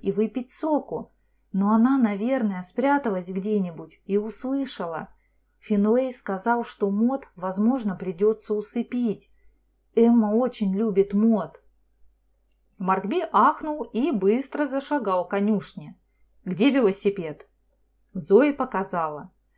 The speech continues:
Маркби сразу узнал наклейку на седле с изображением любимой поп-группы племянника. Сомнений больше не оставалось. Маркби тихо выругался.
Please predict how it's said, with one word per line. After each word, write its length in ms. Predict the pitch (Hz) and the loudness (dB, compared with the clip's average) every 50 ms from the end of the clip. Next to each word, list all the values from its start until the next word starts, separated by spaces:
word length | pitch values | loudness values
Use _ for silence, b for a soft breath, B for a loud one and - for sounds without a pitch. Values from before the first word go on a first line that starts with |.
| _ _ - | _ _ -2
Маркби 360 | 196 202 202 202 220 277 330 | 0 0 2 2 0 -2 -4
сразу 540 | 320 - - 202 208 220 254 262 - - 170 | -6 -8 -4 0 2 4 4 2 0 -4 -10
узнал 380 | 165 160 151 196 202 240 311 294 | -14 -12 -6 -2 -2 -2 0 -2
наклейку 520 | 208 165 - - 196 247 302 302 - 262 | -4 -4 -4 -2 -2 -2 -2 -2 -2 -2
на 100 | 226 202 | -2 -2
седле 560 | 202 - - 175 147 160 185 226 285 320 330 - | -2 -6 -10 -10 -6 -2 0 0 0 -2 -4 -8
с 140 | - - | -10 -8
изображением 720 | - 160 175 - 180 180 170 147 208 269 294 302 302 285 | -6 -6 -4 -4 -4 -4 -2 0 -2 -2 -2 -2 -2 0
любимой 460 | 226 196 196 156 190 233 285 294 294 285 | 2 2 2 2 0 -2 -2 -2 -4 -2
поп-группы 640 | - 185 196 220 202 190 - 165 170 180 - - - | 2 4 4 6 4 2 -6 -8 -10 -8 -8 -10 -10
племянника. 880 | - 175 180 180 185 190 180 175 165 160 160 151 - - 160 175 - _ _ _ _ - _ _ _ | -6 -6 -4 -4 -2 -4 -4 -8 -10 -14 -18 -20 -18 -16 -16 -16 -16 _ _ _ _ -20 _ _ _
Сомнений 720 | - - - 190 180 180 180 196 226 277 294 254 196 170 | -10 -4 -2 -2 -2 0 2 2 2 2 2 0 -2 -2
больше 420 | 156 156 170 175 175 175 - - 185 | -6 -8 -8 -6 -6 -8 -8 -6 -4
не 120 | 180 196 | -4 -4
оставалось. 760 | 196 196 - - 196 185 180 180 175 160 160 160 156 - - _ _ _ _ _ _ _ _ _ - | -4 -6 -8 -6 -6 -2 -2 -2 -2 -2 -6 -12 -18 -20 -20 _ _ _ _ _ _ _ _ _ -4
Маркби 580 | 185 190 190 185 - 160 156 226 294 302 - - | 0 0 0 0 -2 -2 -2 -2 -2 -2 -6 -12
тихо 340 | - - 196 185 - - 180 | -6 -4 -4 -4 -2 -2 -4
выругался. 840 | 160 175 202 175 170 156 147 170 156 156 151 - - - - 190 | -2 -2 -4 -4 -4 -8 -8 -8 -10 -10 -12 -16 -16 -16 -16 -16